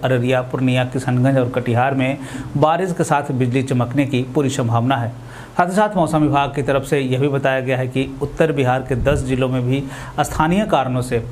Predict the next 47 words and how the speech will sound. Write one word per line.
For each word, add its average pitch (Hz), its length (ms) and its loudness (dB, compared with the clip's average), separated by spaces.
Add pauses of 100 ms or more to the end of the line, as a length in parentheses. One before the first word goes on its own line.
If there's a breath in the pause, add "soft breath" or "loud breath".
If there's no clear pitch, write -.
(340 loud breath)
आंधी, 135 300 2
पानी 139 340 0
और 127 180 -2
बारिश 127 340 0
होने 123 180 0
की 123 120 -4
पूरी 120 220 0
संभावना 123 500 0
है। 117 140 -4
साथ 123 180 0
ही 123 40 -4
साथ 123 240 0
यह 123 100 0
भी 135 100 0
कहा 123 220 0
गया 127 180 0
है 123 80 -2
कि 131 260 0 (320 loud breath)
दक्षिणी 147 280 2
बिहार 127 340 2
के 123 120 -2
कई 131 220 2
हिस्सों 123 340 -2
में 127 200 2 (120)
बारिश 123 260 2
होने 120 200 0
की 120 80 0
संभावना 120 380 0
जताई 127 300 2
गई 143 160 2
है। 143 120 0
इसके 135 180 -4
साथ 131 200 0
साथ 131 200 -2 (440 loud breath)
यह 160 60 6
भी 160 100 2
कहा 151 200 2
गया 147 160 2
है 147 120 2
कि 147 140 2
राज्य 127 360 0
के 135 60 0
पूर्वी 147 520 2
और 135 220 -2
दक्षिणी 180 340 0
हिस्से 151 300 0
में 139 220 0